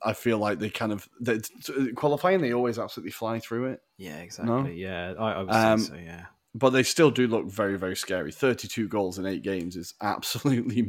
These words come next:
Speaker 2: Yeah,
Speaker 1: mental.
Speaker 2: it's
Speaker 1: I
Speaker 2: incredible.
Speaker 1: can't even do the maths. Um,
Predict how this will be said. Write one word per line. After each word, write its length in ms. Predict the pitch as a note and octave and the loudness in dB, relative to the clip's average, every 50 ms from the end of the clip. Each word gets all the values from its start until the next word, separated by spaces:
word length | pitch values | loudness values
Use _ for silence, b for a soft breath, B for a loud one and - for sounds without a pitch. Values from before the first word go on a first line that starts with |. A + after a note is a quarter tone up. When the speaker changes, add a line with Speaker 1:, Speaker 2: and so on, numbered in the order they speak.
| A#2 A#2+ A2 | 2 0 0
Speaker 2:
Yeah, 260 | C3 B2 - - - - - - | -2 -2 -4 -4 -6 -6 -6 -10
Speaker 1:
mental. 320 | - G2+ G2+ - - G2 F#2+ | -8 -8 -8 -8 -4 -4 -4
Speaker 2:
it's 160 | - - G2+ | -4 -4 -6
Speaker 1:
I 40 | G2+ | -6
Speaker 2:
incredible. 360 | F#2 - - - A2 G#2 - | -8 -8 -6 -6 -6 -2 2
Speaker 1:
can't 220 | - B2+ A#2 G#2 | 4 4 6 4
even 200 | G#2+ G#2 G#2 G#2 | 2 0 -2 -2
do 120 | F2+ G2+ F2+ | -2 -2 -2
the 80 | F2 | -2
maths. 280 | F2 E2+ E2 - - - - | -4 -4 -6 -6 -8 -4 0
Um, 360 | - A#2+ A#2+ A#2+ A#2+ A#2 A2+ | 4 6 6 8 8 6 4